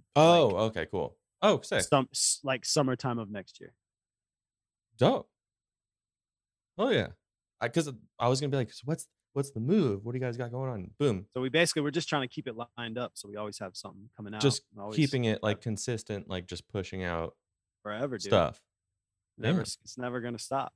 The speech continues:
Speaker 2: You're never gonna see through it all. <laughs> Stop.
Speaker 1: <laughs> S-
Speaker 2: We're going for it.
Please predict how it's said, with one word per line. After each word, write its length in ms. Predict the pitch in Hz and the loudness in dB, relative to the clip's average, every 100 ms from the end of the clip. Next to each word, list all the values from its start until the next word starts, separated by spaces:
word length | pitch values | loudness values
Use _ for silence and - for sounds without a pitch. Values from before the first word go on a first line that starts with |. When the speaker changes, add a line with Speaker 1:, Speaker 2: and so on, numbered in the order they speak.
| _ | _
Speaker 2:
You're 80 | 110 | -16
never 160 | 113 117 | -14 -12
gonna 180 | 117 107 | -12 -10
see 220 | 123 113 | -10 -10
through 200 | 120 123 | -10 -10
it 60 | 123 | -8
all. 160 | 110 | -10
<laughs> 20 | |
Stop. 500 | - - 143 - 214 _ _ - | -8 -4 -4 0 -2 _ _ -12
Speaker 1:
<laughs> 280 | - - _ _ - | -10 -12 _ _ -10
S- 160 | - 139 131 - 180 127 | -2 0 0 -6 -16 -10
Speaker 2:
We're 80 | 139 | -4
going 280 | 147 147 139 | 0 -2 -2
for 240 | 135 | -4
it. 80 | 117 | -4